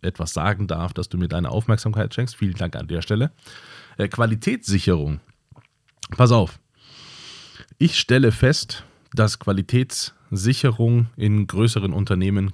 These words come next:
gemacht wird. Stelle ich fest. Nur aus meiner Erfahrung, ich kenne wahnsinnig viele Unternehmer und Geschäftsführende und aus meiner Erfahrung wird das gemacht. Aber die sind auch teilweise verpflichtet, das zu tun. Es gibt Institute für Normung,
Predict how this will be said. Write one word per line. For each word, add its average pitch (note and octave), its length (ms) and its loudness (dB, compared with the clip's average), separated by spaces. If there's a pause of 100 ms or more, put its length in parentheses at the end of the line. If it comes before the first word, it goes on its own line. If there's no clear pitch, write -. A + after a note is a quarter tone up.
gemacht G2 420 0
wird. - 220 -14 (160)
Stelle F2+ 280 -2
ich - 80 -12
fest. - 320 -12 (420)
Nur A#2 160 0
aus G2 140 0
meiner A2 180 2
Erfahrung, G2+ 420 2
ich F#2 120 -6
kenne F#2 180 -2
wahnsinnig F2+ 320 0
viele F#2 240 -4
Unternehmer F#2+ 480 -2
und E2 280 -6
Geschäftsführende G2 640 -2 (540)
und B2 160 4
aus G#2+ 140 2
meiner A#2 220 4
Erfahrung F#2+ 460 -2
wird G2 140 -6
das F#2 160 -6
gemacht. - 420 -4 (1400)
Aber D2+ 320 0 (1000)
die B2+ 480 2 (180)
sind B2 300 2
auch G#2+ 120 -2
teilweise G#2+ 500 0
verpflichtet, - 600 -2
das D#2 160 -8
zu - 100 -10
tun. - 240 -14 (160)
Es - 160 0
gibt - 340 -2 (440)
Institute B2+ 640 2
für A2+ 160 0
Normung, F#2+ 600 4